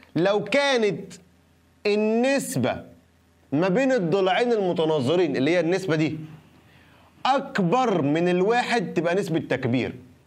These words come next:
ولو كانت النسبة دهيت ما بين الصفر والواحد، يعني أصغر من الواحد وأكبر من الصفر، زي مثلًا إيه نص،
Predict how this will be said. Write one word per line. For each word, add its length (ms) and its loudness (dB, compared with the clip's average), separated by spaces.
ولو 420 2
كانت 460 0
النسبة 720 0
دهيت 640 -2
ما 260 2
بين 680 0
الصفر 580 -2
والواحد، 720 0
يعني 240 2
أصغر 480 0
من 180 0
الواحد 420 0
وأكبر 480 0
من 160 0
الصفر، 480 -4
زي 220 2
مثلًا 300 0
إيه 200 2
نص، 520 -2